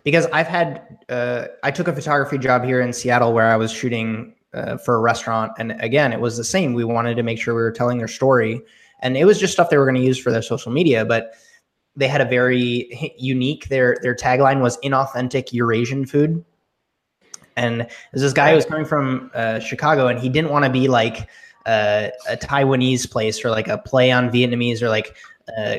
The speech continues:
Korean or whatever. He was using all of those techniques. So he called it inauthentic to kinda, like, protect his, protect his ass from anybody kinda coming and saying, "You're not, you're not authorized to serve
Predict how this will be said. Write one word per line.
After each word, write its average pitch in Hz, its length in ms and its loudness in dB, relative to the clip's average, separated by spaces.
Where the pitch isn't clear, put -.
Korean 131 540 0
or 117 80 0
whatever. 123 260 2
He 123 120 -2
was 127 120 0
using 139 260 0
all 208 280 6
of 143 60 2
those 127 200 2
techniques. 113 460 -6
So 131 80 -4
he 123 140 -4
called 151 320 2
it 127 80 -2
inauthentic 135 600 -2
to - 100 -18
kinda, 120 180 -8
like, 110 200 -6
protect - 380 -10
his, 120 180 -6
protect 127 280 -4
his 117 140 -6
ass 117 260 0
from 120 160 -8
anybody 113 460 -2
kinda 120 140 -2
coming 117 240 -4
and 110 80 -8
saying, 117 280 -6
"You're 160 140 4
not, 160 240 0
you're 165 140 2
not 170 280 2
authorized 147 520 2
to 135 80 -6
serve 135 480 0